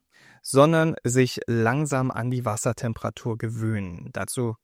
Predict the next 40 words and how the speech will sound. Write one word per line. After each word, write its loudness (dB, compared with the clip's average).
können -2
die -2
Kinder -2
zuvor -4
mit -2
dem -2
kalten -6
Wasser -2
abgerieben -2
werden. -8
Das -4
mögen 2
die 0
in -2
der -2
Regel 0
gar -4
nicht, -10
ist 0
aber -2
recht -8
sinnvoll. -8
Außerdem 4
sollten 2
sich -4
Kleinkinder 2
nicht -2
zu -4
lange 2
in -2
kaltem -2
Wasser -2
aufhalten, 0
weil 0
sie -2
aufgrund -2
der 0
größeren 0
relativen -2
Körperoberfläche -4